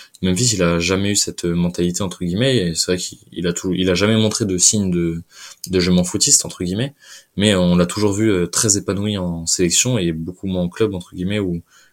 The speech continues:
où il faisait moins part de cette volonté d'être, euh, efficace et de jouer, et cetera. Euh, alors que Paqueta, franchement, c'est, ça faisait longtemps qu'on n'avait pas vu un joueur aussi impliqué. Et franchement, ça fait plaisir de le voir, euh, impliqué dans le club, de le voir, euh, impliqué dans la ville, de le voir avoir envie de,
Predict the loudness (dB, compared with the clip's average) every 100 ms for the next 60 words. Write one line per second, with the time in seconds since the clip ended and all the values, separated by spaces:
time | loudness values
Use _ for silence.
0 | _ -2 0 2 4 2 2 0 0 0
1 | -4 -4 -2 -2 -4 -4 -6 -8 -12 -12
2 | -12 -10 -4 -4 -2 -2 -2 0 0 0
3 | -4 -6 -6 -6 _ _ -20 -20 -20 _
4 | -4 2 2 2 -2 -4 -4 -4 0 -2
5 | -2 -4 -2 -2 -2 -6 -6 0 4 4
6 | 2 -2 -2 -2 -4 -4 -2 -2 -2 -2
7 | -2 -2 -4 -4 -2 -2 -2 -8 _ -20
8 | -20 _ -2 0 0 -4 -4 -6 -4 -2
9 | 0 0 -2 0 0 -2 -4 -8 -8 -6
10 | -4 -2 2 2 2 0 -2 -2 -2 -4
11 | -6 -6 -8 -4 -2 0 0 0 0 0
12 | 0 -2 -10 -20 _ -4 0 2 2 2
13 | 0 2 2 2 2 0